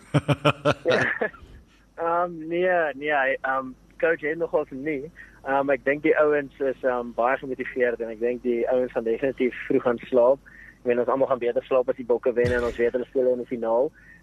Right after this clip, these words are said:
So hopelik kan hulle dit doen en dan gaan ons seker maak ons stel net die, die Blue Bull fans te leer nie en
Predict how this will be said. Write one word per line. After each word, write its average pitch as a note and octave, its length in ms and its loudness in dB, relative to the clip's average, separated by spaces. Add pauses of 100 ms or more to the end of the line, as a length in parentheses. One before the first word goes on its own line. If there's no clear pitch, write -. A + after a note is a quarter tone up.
So C#3 240 4
hopelik D#3 280 0
kan C#3 220 0
hulle D3 240 -2
dit C#3+ 180 -2
doen C#3+ 260 -8 (320)
en A#2 80 -8
dan B2+ 140 0
gaan C#3+ 160 0
ons D3 160 -6
seker C#3+ 300 0
maak C3+ 260 0
ons C3+ 220 -6 (220)
stel D3 260 2
net D3 100 -2
die, C3+ 240 0 (520)
die C#3 100 -4
Blue B2+ 240 4
Bull C3 240 0 (140)
fans C#3 340 0
te C#3+ 100 -6
leer B2 240 0
nie B2+ 200 -2
en A#2 100 -12